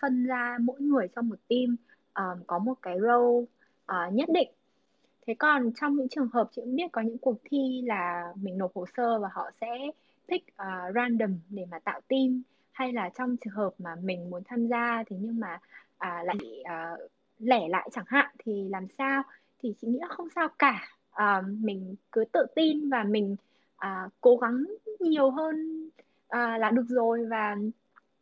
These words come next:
chị nghĩ thực sự là ai thì cũng nên có khả năng làm việc một mình và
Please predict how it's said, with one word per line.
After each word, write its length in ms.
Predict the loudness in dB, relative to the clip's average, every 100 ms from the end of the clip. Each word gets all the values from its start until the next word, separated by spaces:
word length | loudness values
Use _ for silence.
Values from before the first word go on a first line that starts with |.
| _ _ _
chị 100 | -4
nghĩ 200 | -2 -2 -2
thực 160 | -4 -2
sự 60 | -2
là 140 | -2
ai 320 | 2 2 2
thì 80 | 0
cũng 280 | -4 -4 -2
nên 220 | 0 0
có 100 | -2
khả 160 | -6 -6
năng 200 | -4 -4
làm 180 | -4 -6
việc 180 | -10
một 100 | -10
mình 280 | -6 -6 -6 -8
và 240 | -6 -6